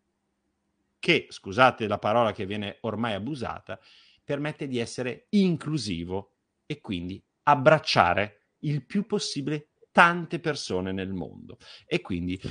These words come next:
eh, Jeremy Crawford appunto è stato premiato per questo lavoro che sta costantemente facendo dal duemilaquattordici, ma l'ha fatto anche molto prima.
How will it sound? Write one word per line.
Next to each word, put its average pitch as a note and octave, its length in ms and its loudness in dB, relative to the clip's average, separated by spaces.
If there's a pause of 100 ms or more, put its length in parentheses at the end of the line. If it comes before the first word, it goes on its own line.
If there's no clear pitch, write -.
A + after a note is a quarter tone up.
(140)
eh, G2+ 400 4
Jeremy C#3+ 300 6
Crawford A#2 380 2
appunto A#2+ 300 -4
è A#2 40 -2
stato F#2 300 -10
premiato G#2+ 760 0 (580)
per C3 200 -2
questo F2+ 960 -6
lavoro D#3+ 440 6
che C3 120 -6
sta A2+ 240 -4
costantemente C3+ 720 -4
facendo F2+ 420 -6
dal G2+ 200 -4
duemilaquattordici, G#2+ 1200 0
ma B2 160 4
l'ha D#3+ 120 4
fatto G3 280 2
anche G3 220 4
molto F#3 300 4
prima. C#3+ 440 0